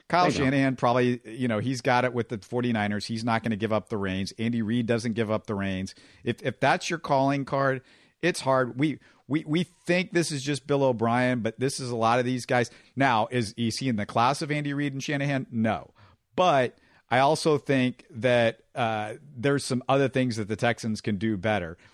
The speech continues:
Speaker 1: Would I like to see him get a better offensive coordinator or, or, or give the reins over to an offensive coordinator a little bit more so he can,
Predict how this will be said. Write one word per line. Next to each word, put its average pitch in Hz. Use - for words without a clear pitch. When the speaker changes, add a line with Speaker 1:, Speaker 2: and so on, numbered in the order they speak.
Speaker 1:
Would 131
I 123
like 123
to 151
see 151
him 147
get 143
a 135
better 139
offensive 131
coordinator 131
or, 127
or, 123
or 120
give 127
the 139
reins 131
over 135
to 139
an 127
offensive 127
coordinator 127
a 120
little 117
bit 113
more 117
so 101
he 107
can, 98